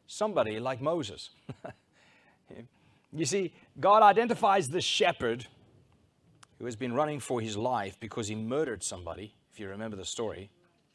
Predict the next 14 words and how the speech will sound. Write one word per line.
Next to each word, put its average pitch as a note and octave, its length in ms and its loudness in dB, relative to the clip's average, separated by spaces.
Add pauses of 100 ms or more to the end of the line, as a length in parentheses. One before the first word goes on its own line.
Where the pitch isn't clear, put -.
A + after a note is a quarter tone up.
(1700)
God G3 240 10
then A#3+ 160 4
calls A#3+ 440 8
this F#3 340 0
shepherd D3+ 680 2 (120)
to D3 140 -4
see, G#3 440 -2 (300)
who E3 240 0
seems A#3 480 2
to F#3 180 2
have E3+ 220 2
a D3+ 40 -6
problem F3+ 440 0
speaking. D3 580 -6